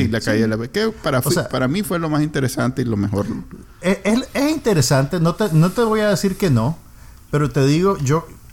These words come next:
Speaker 1: a-, en retrospectiva, yo quisiera que esa hubiera sido la película y no todo lo
Speaker 2: Ajá.
Speaker 1: que vino después.
Speaker 2: Puede ser.
Speaker 1: Porque la premisa de lo que viene después tiene unos agujeros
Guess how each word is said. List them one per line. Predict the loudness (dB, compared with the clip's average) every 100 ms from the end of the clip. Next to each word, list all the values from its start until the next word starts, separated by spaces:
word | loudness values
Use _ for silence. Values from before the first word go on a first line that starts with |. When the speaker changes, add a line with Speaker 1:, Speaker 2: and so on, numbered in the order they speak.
| -10
Speaker 1:
a-, | -8 -2
en | 0
retrospectiva, | 2 0 0 0 -2 0 2 2
yo | 0 0
quisiera | 0 -2 0 0 0 -2
que | -2 0 2
esa | 2 2
hubiera | 0 0 -2
sido | 0 0
la | 0 0
película | 0 0 0 -2 -4 -10 -20 -10 2
y | 6
no | 6
todo | 2 -2 2 4 6
lo | 4
Speaker 2:
Ajá. |
Speaker 1:
que | 2
vino | 2 0 0
después. | -4 -6 -6 -8 -12 -4
Speaker 2:
Puede | -2
ser. | 0
Speaker 1:
Porque | 0 2 2
la | 2
premisa | 2 4 4 2
de | 0
lo | 2
que | 2
viene | 2 2
después | 2 2 0 0 2
tiene | 4 4
unos | 2 2
agujeros | 2 4 4 4 2